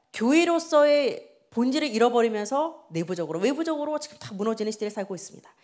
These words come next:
자, 그렇다면 여러분, 제자 신앙은 무엇이냐? 마태복음 십육 장 십육 절의 오늘 고백처럼 "주는 그리스도시요 살아계신 하나님의 아들이십니다." 자, 제자 신앙,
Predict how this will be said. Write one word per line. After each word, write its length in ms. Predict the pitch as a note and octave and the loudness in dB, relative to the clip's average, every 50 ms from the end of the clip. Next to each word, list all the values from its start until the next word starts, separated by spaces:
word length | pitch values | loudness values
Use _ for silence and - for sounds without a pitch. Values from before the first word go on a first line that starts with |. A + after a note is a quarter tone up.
| _ - - - - - | _ -20 -20 -20 -14 -10
자, 120 | - A#3 | -10 -6
그렇다면 280 | - B3 C4+ F4+ E4 C4 | -4 2 4 6 6 6
여러분, 200 | A3+ A#3+ C#4 C4+ | 4 4 2 0
제자 320 | - - G3+ A3 D4 D#4+ | 0 0 4 6 6 6
신앙은 360 | D#4 D#4 D#4 D4+ D4 D#4 C#4 | 6 4 0 0 0 0 -2
무엇이냐? 520 | F#3 E3 E3 - D3+ E3+ G3+ F#3 D3+ C#3 - _ _ - - - - - | -2 -4 -4 -6 -8 -10 -10 -10 -10 -12 -16 _ _ -20 -20 -20 -12 -2
마태복음 580 | F#3 G#3 B3+ - F4+ F#4+ F#4+ F#4+ F#4+ F#4+ F#4+ | 2 2 4 6 6 6 6 8 6 6 4
십육 360 | F#4+ F#4+ - G4 F#4+ F#4+ F#4 G4 | 4 0 -2 0 0 0 4 6
장 140 | F#4 F4+ | 6 6
십육 280 | F4 - - F4 F4+ E4+ | 6 4 -2 -4 -4 -2
절의 180 | - E4+ E4 C#4 | 0 0 0 0
오늘 180 | A3+ A#3+ B3+ | 0 0 -2
고백처럼 640 | B3 - A3 F3+ G#3+ G#3+ - G#3 A#3 D#4+ G4 - - - _ _ _ | -4 -4 -2 -4 -4 -2 -2 0 2 2 0 0 -6 -20 _ _ _
"주는 300 | - - - E4 F4 F#4+ G#4+ A#4+ B4+ - - - _ _ _ | -2 4 6 6 8 8 6 4 4 0 -10 -18 _ _ _
그리스도시요 840 | - - G#3 B3+ B3+ B3+ - A#3+ A3+ - - A#3+ D4+ G4 - - - | -6 -2 2 2 2 2 2 0 0 0 0 0 0 0 -2 -6 -14
살아계신 680 | - - - - A#3 A#3 A3+ F#3+ F#3 - - C#4+ E4+ G4+ | -18 -16 -12 -6 -2 -2 -2 -2 -2 -6 -6 -8 -10 -10
하나님의 600 | - - D4 C#4+ C4+ B3 A3 G#3 A#3+ E4 F#4+ - - | -10 -6 -2 -2 0 0 0 -2 -2 -4 -6 -8 -12
아들이십니다." 760 | - - - - - - - - C#4+ C4 G#3+ E3+ D3 C3+ C3+ - _ _ _ _ _ _ _ _ _ _ _ _ _ _ _ _ _ _ _ | -16 -16 -12 -10 -8 -8 -8 -6 -4 -4 -2 -2 -4 -8 -10 -16 _ _ _ _ _ _ _ _ _ _ _ _ _ _ _ _ _ _ _
자, 180 | - - E3+ D3+ | -14 -14 -12 -8
제자 260 | - - G#3 - D4 | -4 -2 4 6 6
신앙, 520 | D4 D4 D4+ C4 A#3+ G#3+ G#3+ A#3 C#4+ F#4 | 6 6 4 4 6 6 4 2 0 -4